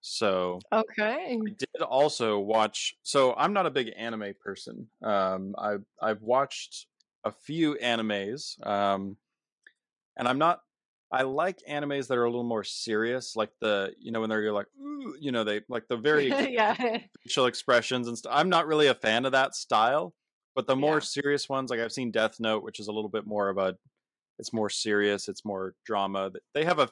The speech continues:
Speaker 1: few moments like that, but they're definitely more rare than common. Um, same thing with Attack on Titan. Like, it's very serious and dark.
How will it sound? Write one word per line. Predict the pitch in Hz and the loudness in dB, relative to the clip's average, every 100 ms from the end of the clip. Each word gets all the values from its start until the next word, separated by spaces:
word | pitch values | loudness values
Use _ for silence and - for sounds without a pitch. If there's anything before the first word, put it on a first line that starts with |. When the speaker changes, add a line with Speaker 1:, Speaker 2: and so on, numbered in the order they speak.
| - | -2
Speaker 1:
few | 123 120 139 | -4 -2 0
moments | 147 147 156 156 | 0 0 -2 -4
like | 151 | -2
that, | 151 151 | -2 -2
but | 117 | -6
they're | 104 | -4
definitely | 113 113 107 | -4 -6 -10
more | 101 95 | -8 -4
rare | 98 101 | -2 -2
than | 98 98 | -4 -8
common. | - 104 101 98 - _ _ _ _ _ | -2 0 0 -4 -10 _ _ _ _ _
Um, | 107 101 95 | -2 -2 -2
same | - 107 | -2 0
thing | 113 | 0
with | 107 | -2
Attack | 107 107 101 | -2 0 0
on | 98 | -2
Titan. | 92 98 110 104 | -4 -6 -4 -8
Like, | 95 - | -10 -10
it's | 104 110 | -12 -2
very | 113 101 | 0 -2
serious | 92 - 110 101 98 104 | -4 -4 -2 -2 -4 -6
and | 98 | 0
dark. | 104 98 _ | 2 2 _